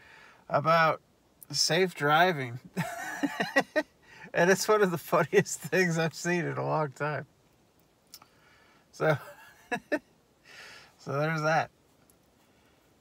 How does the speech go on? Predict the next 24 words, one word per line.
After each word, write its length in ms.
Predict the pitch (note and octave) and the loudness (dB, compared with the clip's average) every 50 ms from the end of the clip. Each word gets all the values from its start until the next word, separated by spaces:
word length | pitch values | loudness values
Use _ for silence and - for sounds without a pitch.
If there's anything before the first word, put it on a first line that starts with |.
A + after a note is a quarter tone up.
| _ | _
But 100 | - D#3 | -6 -2
then, 220 | D#3 F3+ F3+ F3 F3 | 0 2 2 2 0
you 80 | E3+ | -2
know, 360 | E3 D#3+ D#3+ D#3+ D#3 D3+ - - _ _ _ _ _ _ _ - | 0 0 0 0 0 -2 -4 -8 _ _ _ _ _ _ _ -8
it's 200 | D3 D#3+ D#3+ - | -8 -6 -4 0
like 260 | F3+ F3 E3+ D#3+ D3 - _ | 2 2 4 2 0 -6 _
this, 200 | - - F3+ F3+ - _ _ _ _ _ _ _ _ _ _ _ - | -8 -8 -8 -8 -8 _ _ _ _ _ _ _ _ _ _ _ -8
so 200 | D3 - F#3+ F#3 | -2 0 0 0
the 100 | E3+ E3 | -2 -2
kid 260 | - - G#3 G#3 G3 | -4 -2 -2 0 0
that 80 | F#3 F3 | 0 0
looks 160 | F3+ F3+ - | 0 0 -2
like 140 | F3 D#3 - | -4 -4 -2
Charlie 320 | - F3+ E3 E3 D#3 D3+ | 0 2 2 4 2 0
Sheen, 400 | - - - D#3+ D#3+ D#3 D#3 D#3 | -2 -4 -4 -4 -4 -2 -2 -2
he's 180 | D#3 D#3+ D#3 D3+ | -4 -4 -4 0
got 200 | D3+ D#3 D3+ C#3 | 2 2 2 2
a, 80 | B2+ - - | 0 -4 -8
he's 220 | - D#3+ E3+ E3+ E3 | -6 -4 -4 0 2
got 200 | E3 D#3 D3+ C#3+ | 4 4 4 4
a 40 | |
girlfriend. 680 | C3 C3+ C#3 C#3+ C#3 C#3 - - C3 C#3 C#3+ C#3 C#3+ D3 - - - - _ _ - _ - - _ _ _ _ _ - - - - - - - - - - - - - - - - - - - - - - - - _ _ _ _ _ - | 2 2 4 4 4 2 0 0 0 0 0 -2 -4 -8 -12 -18 -20 -20 _ _ -20 _ -20 -20 _ _ _ _ _ -20 -20 -20 -20 -20 -20 -20 -20 -20 -20 -20 -20 -20 -20 -20 -20 -20 -20 -20 -20 -20 -20 -20 -20 _ _ _ _ _ -8
And, 320 | - C3 D3 D3+ D3+ D3 | -4 -2 -2 -2 -2 -2
uh, 380 | D3 D3 D3 C#3 C#3 C3+ B2+ | -2 -2 -2 -2 -2 -4 -4